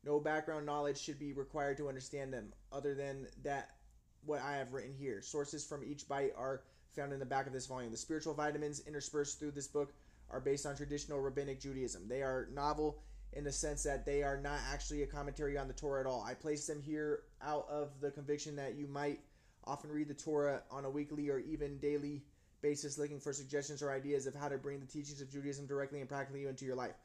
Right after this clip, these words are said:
I wanted to make sure that you always find inspirational teachings of healing, awareness, and well-being without having to look too hard, wading through scripture commentary and super commentary. I hope you find these vitamins gentle and affirming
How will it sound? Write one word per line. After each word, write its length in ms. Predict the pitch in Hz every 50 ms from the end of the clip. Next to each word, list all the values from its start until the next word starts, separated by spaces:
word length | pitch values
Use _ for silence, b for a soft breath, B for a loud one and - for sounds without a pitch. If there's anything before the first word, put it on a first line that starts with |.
| b b b b b b -
I 80 | 135 139
wanted 360 | 135 143 147 156 156 151 147
to 120 | - 160
make 260 | 147 147 147 147 147
sure 300 | - - - 151 147 147
that 240 | 147 139 139 131 -
you 200 | 147 151 147 139
always 380 | 98 127 143 147 147 143 143 -
find 240 | - 147 139 139 120
inspirational 600 | 113 147 147 - 151 147 139 143 143 151 147 139
teachings 420 | 143 - 147 143 - 147 135 139
of 120 | 139 131
healing, 380 | - 156 151 147 147 147 147 143 143 b b b b b b b -
awareness, 440 | 131 139 143 143 143 147 131 - 151
and 120 | 139 139
well-being 540 | 139 139 139 135 143 147 143 143 143 139 135
without 400 | 135 135 - 143 139 139 135 143
having 300 | 147 147 143 135 139 135
to 60 | 135
look 260 | 135 135 143 139 -
too 200 | - - 151 135
hard, 300 | 135 139 143 139 139 135 B B B B B
wading 260 | - 143 143 147 147 143
through 140 | 151 156
scripture 420 | 139 - - - 151 143 - 151 143
commentary 560 | - 151 147 143 143 139 - 151 139 143 139
and 120 | 135 131
super 340 | - - 156 147 - 151 143 131
commentary. 580 | - 147 139 139 135 - 151 143 135 139 135 B B B B B
I 80 | - 139
hope 180 | 147 147 143
you 60 | 151
find 220 | 139 - 151 147 147
these 120 | 139 135
vitamins 400 | 135 143 143 139 139 143 139 135
gentle 300 | - - 143 135 143 147
and 80 | 139 131
affirming 460 | 131 - - 143 139 139 139 135 -